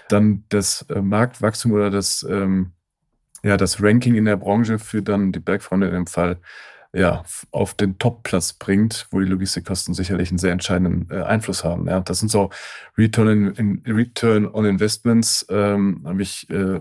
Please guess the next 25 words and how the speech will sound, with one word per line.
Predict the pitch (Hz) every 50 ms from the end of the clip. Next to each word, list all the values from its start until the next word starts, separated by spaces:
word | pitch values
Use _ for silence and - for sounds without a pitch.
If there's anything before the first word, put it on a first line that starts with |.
| 78 -
von | - - - 104 98 92 85
vielen | - - - - - - - 180 151 123 117
Projekten | - - 113 107 110 110 107 110 - 107
jetzt | 101 95 - -
gehört, | 98 98 98 101 101 - - - - - - - _ _ _
ja, | - 90 85 82 82 87 -
ist | - 95 110 95 - - - - _ -
teilweise | - 117 120 113 120 117 110 98 104
in | - 107 110 -
einem | - 101 110 117 123 120 113
Jahr, | 107 101 107 101 104 107 110 113 110 107 - -
äh, | - 101 95 98
raus, | - - 95 95 92 87 104 120 151 - - - - -
ja, | - - 90 107 127
der | 127 - - 104
Invest, | 92 110 101 110 131 131 - - - - - - - - - - - - -
im | 101 101
Schnitt, | 92 - - 113 - -
glaub | - 92 92
ich, | 92
zweieinhalb | - - - - 98 95 92 95 101 110 110 -
Jahre, | - 107 107 113 117 120 127 127 127 127 123 - - 110 110 107
äh, |
so | 104 110 110 104
irgendwo. | 82 98 113 117 117 113 - 113 113 113 120 123